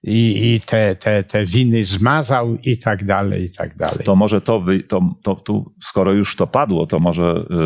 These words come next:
Speaker 2: y, dopełnię, bo my czasem używamy w naszym gronie ludzi, którzy znają Biblię, czytają Biblię i pewne s-, rzeczy traktujemy jak skróty myślowe. Są dla nas absolutnie zrozumiałe, jak choćby to, że stał się dla nas przekleństwem, grzechem się dla nas stał, prawda?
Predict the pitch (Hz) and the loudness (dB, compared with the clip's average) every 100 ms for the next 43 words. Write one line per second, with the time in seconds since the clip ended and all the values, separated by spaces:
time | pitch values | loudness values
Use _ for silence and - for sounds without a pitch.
0 | 76 78 82 78 113 113 98 90 95 - | 0 0 -2 0 0 2 0 0 -2 -4
1 | - - - 151 123 107 107 104 95 95 | -20 -12 -6 -4 0 0 0 0 2 0
2 | 165 98 87 85 - 85 80 92 113 87 | 0 -2 -2 -4 0 0 2 0 2 0
3 | 98 98 - 87 80 - 92 90 76 73 | 0 -2 -2 -2 0 0 0 0 0 -2
4 | 73 - 71 87 92 80 80 78 73 73 | -4 -4 -4 0 0 0 0 0 0 0
5 | - 82 80 76 71 - _ _ _ _ | -2 -4 0 0 0 -4 _ _ _ _
6 | _ - - - 107 143 165 139 - 135 | _ -20 -20 -6 -4 -2 0 -2 0 0
7 | 123 - - - - 90 90 98 78 - | 0 -2 -4 -2 2 0 2 -2 -2 -2
8 | - 98 127 123 107 - - 110 - 117 | 0 0 2 0 -2 -4 -4 -4 -2 -2
9 | 113 113 98 104 104 104 71 76 - 87 | 0 0 2 2 2 2 2 -2 -2 -2
10 | 85 101 98 87 - 95 101 82 92 90 | -2 0 0 0 -2 -2 -2 0 0 0
11 | - 80 - 85 73 - 64 62 76 - | -2 -6 -2 -2 -2 -4 -6 -2 -2 0
12 | - - 64 65 67 67 - - 62 71 | -2 -2 -4 -4 -4 -4 -6 -8 -6 -10
13 | 78 82 | -4 -4